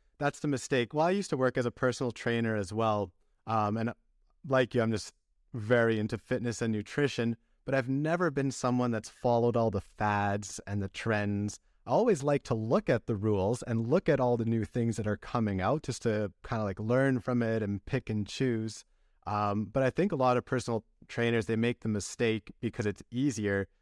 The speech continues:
to just give the rules, right? Like, "This is what you're supposed to do. Try this, try this trend." It's so much harder as a personal trainer to do what you're doing, and that's actually, like, changing the mindset.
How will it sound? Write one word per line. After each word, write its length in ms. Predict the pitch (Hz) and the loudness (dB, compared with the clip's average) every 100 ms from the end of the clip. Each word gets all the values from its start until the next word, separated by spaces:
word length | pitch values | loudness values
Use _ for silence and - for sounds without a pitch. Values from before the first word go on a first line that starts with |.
| _ | _
to 100 | - | -8
just 320 | 104 131 127 - - 107 | -2 0 -2 -6 -20 -4
give 260 | 131 131 113 | 2 2 0
the 100 | 113 | -2
rules, 540 | 113 135 110 76 - - | 2 2 2 -2 -8 -6
right? 260 | 123 143 | 0 0
Like, 300 | 135 113 110 _ _ | 2 -2 -4 _ _
"This 160 | 156 151 | 0 0
is 80 | 151 | 0
what 100 | 143 | -2
you're 100 | 135 | -2
supposed 340 | 147 139 - | 0 -2 -2
to 40 | 113 | -2
do. 280 | 139 135 | 0 2
Try 320 | 127 170 151 147 | 0 0 0 2
this, 240 | 143 139 | 0 -2
try 240 | - 147 | -2 0
this 200 | 135 135 | 0 -2
trend." 460 | - - 127 127 127 - _ _ _ | -4 0 2 2 -2 -8 _ _ _
It's 140 | 147 - | -6 -6
so 340 | - 135 160 | -4 0 2
much 220 | 180 160 | 2 -2
harder 640 | - 117 117 117 98 92 - | -4 2 4 4 2 -2 -4
as 160 | 113 104 | -4 -4
a 60 | |
personal 440 | - 120 110 113 104 | -2 0 0 0 -2
trainer 640 | - 110 101 95 92 95 - | -2 -2 0 0 -4 -6 -6
to 100 | 123 | -4
do 160 | 110 110 | -2 0
what 180 | 107 | 0
you're 300 | 104 104 107 | 0 2 2
doing, 440 | 95 95 87 82 - | 2 0 0 -2 -4
and 120 | 107 | -4
that's 160 | 107 113 | -2 -2
actually, 320 | 107 - 107 | -2 -2 -2
like, 120 | - | -4
changing 560 | - - 110 113 101 107 | -8 -4 -2 0 -2 -2
the 60 | |
mindset. 640 | 95 92 92 101 - 82 | -2 -2 -2 -4 -4 -8